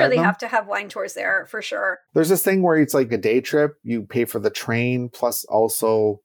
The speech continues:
Speaker 1: like, you get to go to a vineyard and you get to drink all the wine. You, like, it's like a Nomi Hodai, the all you can drink.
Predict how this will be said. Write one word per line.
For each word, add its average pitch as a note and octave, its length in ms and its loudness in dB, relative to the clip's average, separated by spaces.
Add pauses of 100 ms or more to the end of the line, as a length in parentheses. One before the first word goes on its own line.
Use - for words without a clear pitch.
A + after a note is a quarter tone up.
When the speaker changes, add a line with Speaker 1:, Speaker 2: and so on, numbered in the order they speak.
(480)
Speaker 1:
like, G#2+ 240 0
you G#2 120 -8
get A2 200 -2
to G2+ 60 -10
go G#2+ 220 2
to G2+ 180 -4
a G2 60 -4
vineyard B2+ 480 0
and A#2 120 -4
you A2 60 -6
get G#2+ 140 0
to G2 60 -12
drink G2 340 -4
all G#2+ 120 2
the A2 80 4
wine. G#2+ 340 0
You, G#2 100 -10
like, A2+ 160 -2
it's E3 80 -8
like G3 120 2
a F#3 40 2
Nomi D#3 240 2
Hodai, G#2+ 420 2
the G2 180 -2 (240)
all B2+ 120 4
you B2+ 60 2
can A#2 160 -6
drink. G2+ 480 -4